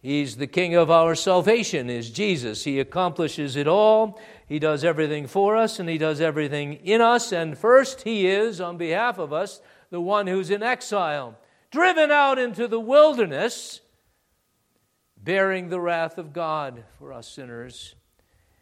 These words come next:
on the cross, and now exalted and at God's right hand ruling, sending his Spirit and regenerating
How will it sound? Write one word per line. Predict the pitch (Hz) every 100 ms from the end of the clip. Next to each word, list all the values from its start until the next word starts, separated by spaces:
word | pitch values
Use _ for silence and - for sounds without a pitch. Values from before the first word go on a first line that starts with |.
| _ _ -
on | 120
the | 139
cross, | - 165 127 123 131 - - - _ _ _ _ _
and | 95 107
now | 151 151 160
exalted | 156 139 151 151 143 143 135 131 _ _ _ _ _ _
and | 101 110
at | 113
God's | 131 139 143 123
right | 139 139
hand | 127 139 131 120
ruling, | 123 127 123 120 120
sending | 117 - 147 143 127
his | 123
Spirit | - - 104 98 98 _ _ _ _ _ _ _ _ _
and | -
regenerating | 101 101 139 147 139 135 131 127 123